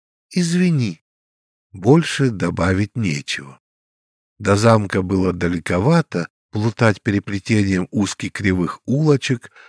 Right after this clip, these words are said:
потом парком мимо дворца. Даже на схематичной туристической карте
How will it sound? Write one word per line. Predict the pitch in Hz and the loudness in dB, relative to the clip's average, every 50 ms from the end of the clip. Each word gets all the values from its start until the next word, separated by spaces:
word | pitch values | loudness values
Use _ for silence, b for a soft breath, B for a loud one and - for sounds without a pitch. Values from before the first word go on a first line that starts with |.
| B B B _ | B B B _
потом | - 135 - - 151 127 101 82 | -6 -4 0 2 2 2 2 2
парком | - 117 123 139 139 - - - 120 117 107 98 87 | 2 4 4 4 4 0 -2 -2 -2 -2 -2 -6 -6
мимо | 92 117 123 120 117 117 117 | -4 -2 0 0 0 0 -2
дворца. | 113 131 143 147 - - - - - 71 67 - _ _ _ _ _ _ _ _ _ _ _ _ | -2 -2 -2 -2 -2 -4 -8 -8 -8 -8 -10 -14 _ _ _ _ _ _ _ _ _ _ _ _
Даже | - 92 95 123 143 135 120 117 | -10 0 2 4 4 6 4 4
на | 107 110 110 | 2 2 0
схематичной | - - - 107 104 113 117 113 - 143 131 113 - 110 101 101 98 | -2 -2 -2 -2 -2 -2 -2 -2 -2 -4 -4 -4 -4 -4 -2 -2 -2
туристической | 90 - - 98 104 95 - - 110 101 - - 87 - - - 92 80 | -2 -2 -2 -2 -2 -4 -4 -6 -8 -6 -4 -4 -4 -4 -4 -4 -6 -6
карте | - _ - 127 143 143 139 - - - 123 113 | -6 _ 0 0 2 0 -2 -4 -4 -4 -4 -4